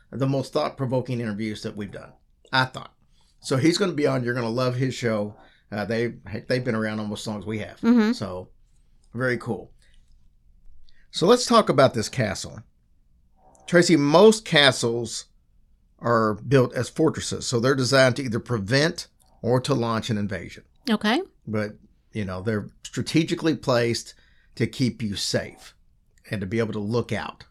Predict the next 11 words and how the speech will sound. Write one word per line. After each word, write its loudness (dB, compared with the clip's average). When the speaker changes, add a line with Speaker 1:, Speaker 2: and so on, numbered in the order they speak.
Speaker 1:
That's -8
basically -4
every -2
castle -4
that's -8
ever -2
made -4
is -8
for -4
that -4
reason. -8